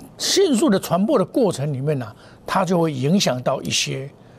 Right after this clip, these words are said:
这个，这个行情。所以我今天的第一个特点就是说，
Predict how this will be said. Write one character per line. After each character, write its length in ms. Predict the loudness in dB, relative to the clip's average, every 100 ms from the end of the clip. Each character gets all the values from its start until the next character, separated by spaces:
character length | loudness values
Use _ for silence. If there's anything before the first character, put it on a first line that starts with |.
| -20 -20 -12
这 120 | -6 -4
个， 160 | -4
这 140 | -4 -6
个 140 | -6 -8 -14
行 340 | -8 -2 0 0
情。 180 | -2 -6 -14 -20 -20 -20 -20 -20 -16
所 180 | 0 2
以 60 | 4
我 220 | 2 0
今 200 | 2 4
天 180 | 4 4
的 120 | 2
第 260 | 2 2 2
一 60 |
个 100 | 0 -4
特 240 | -2 -2
点 200 | -2 -8
就 120 | -8 -8
是 60 |
说， 100 | -10